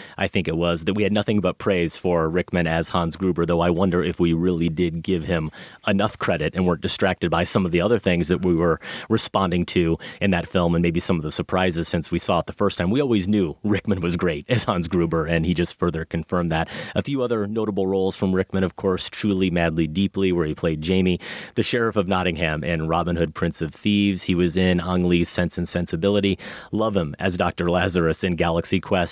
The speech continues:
He was, of course, also in Love Actually and Alice in Wonderland, where he played the Blue Caterpillar. Kevin Smith's Dogma, nineteen ninety-nine, he played Metatron in that film. And I'll point this out if you're a fan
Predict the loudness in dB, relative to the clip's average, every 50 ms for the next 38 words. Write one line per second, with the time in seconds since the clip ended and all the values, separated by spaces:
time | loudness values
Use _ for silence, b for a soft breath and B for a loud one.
0 | -4 -2 -2 -2 0 0 -2 -2 0 0 0 0 0 -2 -2 0 -2 -2 0 2
1 | 2 0 0 0 -2 -2 -2 -2 -2 0 2 2 2 2 2 0 -2 -4 -2 0
2 | 0 0 -2 -2 -2 -2 0 0 0 0 -2 -4 -4 -4 -2 0 2 2 2 2
3 | 2 0 0 0 0 2 2 0 0 0 -2 -2 0 0 0 0 0 B B B
4 | B B B -4 -4 -2 0 0 -2 -2 -2 -2 -2 -2 0 0 0 0 0 -2
5 | B B B B B B B B B _ _ _ -4 -2 0 0 0 0 0 -2
6 | 0 0 0 0 0 0 0 -2 -4 -4 -6 -8 -2 2 2 2 2 2 2 2
7 | 2 2 2 2 2 2 2 2 2 0 0 0 0 0 0 0 0 2 2 0
8 | 0 0 2 2 2 2 2 0 -2 -2 0 0 2 2 0 -2 -2 -2 -2 0
9 | -2 -2 -4 -2 0 2 2 2 2 2 0 -2 -2 -2 0 2 2 2 0 0
10 | -2 0 -2 -2 0 0 0 0 0 0 0 0 -2 -2 0 0 0 2 2 0
11 | -2 -2 -2 0 2 2 2 0 0